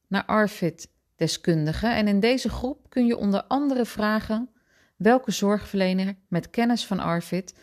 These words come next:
er in welke regio werkzaam is. Ook kun je andere vragen waar je misschien dagelijks tegenaan loopt hier stellen. En het mooie is dat er ouders zitten die veel van de vragen die je zult stellen zullen herkennen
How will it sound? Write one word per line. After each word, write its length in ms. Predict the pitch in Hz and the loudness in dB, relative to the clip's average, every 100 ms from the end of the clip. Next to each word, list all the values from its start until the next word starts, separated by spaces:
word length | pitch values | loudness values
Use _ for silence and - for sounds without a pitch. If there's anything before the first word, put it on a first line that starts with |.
| - _ | -20 _
er 100 | 175 | 2
in 140 | 175 165 | 4 6
welke 300 | 180 185 160 | 4 2 -2
regio 500 | 160 165 180 160 151 | 0 -2 -2 -4 -2
werkzaam 500 | 139 131 - 135 131 | -4 -4 -8 -4 -4
is. 280 | 131 - - _ - - - | -4 -10 -18 _ -20 -8 0
Ook 160 | 214 | 2
kun 140 | 240 202 | 4 4
je 100 | - | 4
andere 340 | 240 247 233 | 2 2 0
vragen 420 | - 214 220 226 | 0 0 0 0
waar 200 | 202 185 | 0 0
je 80 | 180 | 0
misschien 500 | 175 - 175 170 - - _ _ - | 0 0 0 0 -4 -14 _ _ 2
dagelijks 520 | 175 226 208 185 - | 4 4 4 2 2
tegenaan 500 | 175 165 - 185 196 | 0 2 0 0 2
loopt 240 | 180 175 | 2 0
hier 180 | - 170 | 2 0
stellen. 560 | - - 175 156 196 214 | 0 0 0 2 0 -2
En 260 | 180 180 - - _ _ _ _ - | -2 -2 -6 -20 _ _ _ _ -6
het 120 | 170 | 4
mooie 320 | 185 233 226 | 6 6 4
is 180 | 196 190 | 2 2
dat 220 | - 170 | 0 0
er 100 | 165 | 0
ouders 400 | - 233 226 - | 2 4 2 2
zitten 320 | 208 190 180 | 0 0 -2
die 320 | 160 156 160 _ _ _ _ _ _ _ _ _ _ | 0 -2 -4 _ _ _ _ _ _ _ _ _ _
veel 260 | - 247 | 4 4
van 180 | 233 190 | 4 2
de 60 | 170 | 0
vragen 440 | - 180 175 185 | 0 0 0 0
die 100 | 156 | -2
je 80 | 151 | -2
zult 240 | 151 147 | -4 -6
stellen 400 | - 165 151 147 - _ | -4 -2 -4 -4 -10 _
zullen 260 | - 185 160 | -2 0 2
herkennen 540 | 143 - 196 214 254 | 0 2 4 4 0